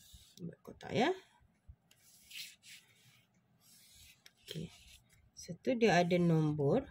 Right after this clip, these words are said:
ah, huruf S, H, I, R, T.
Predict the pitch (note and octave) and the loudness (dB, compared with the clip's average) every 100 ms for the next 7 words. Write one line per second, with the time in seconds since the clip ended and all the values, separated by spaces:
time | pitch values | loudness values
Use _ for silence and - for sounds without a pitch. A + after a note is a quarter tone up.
0 | - - _ _ - D#3 - D3 G#3 D#4+ | -20 -20 _ _ -8 -6 -4 -2 0 -2
1 | - _ _ _ _ _ - G3 D4+ - | -6 _ _ _ _ _ -2 -2 -2 -6
2 | - _ - _ _ _ _ _ - F3+ | -18 _ -20 _ _ _ _ _ -4 0
3 | G3+ - - - - _ _ _ _ _ | 2 0 -6 -8 -14 _ _ _ _ _
4 | _ _ _ - - - - _ _ D#3+ | _ _ _ -20 -20 -20 -20 _ _ -6
5 | D#3 D3 D3+ A3+ D4+ - - _ _ _ | -4 -2 0 -2 -2 -12 -20 _ _ _
6 | _ _ _ _ _ - D#3 C#3+ C#3+ G#3+ | _ _ _ _ _ -6 -4 -2 -2 -2
7 | C4 - - - - _ _ _ - D#3 | -4 -16 -20 -20 -20 _ _ _ -8 -6
8 | - | -6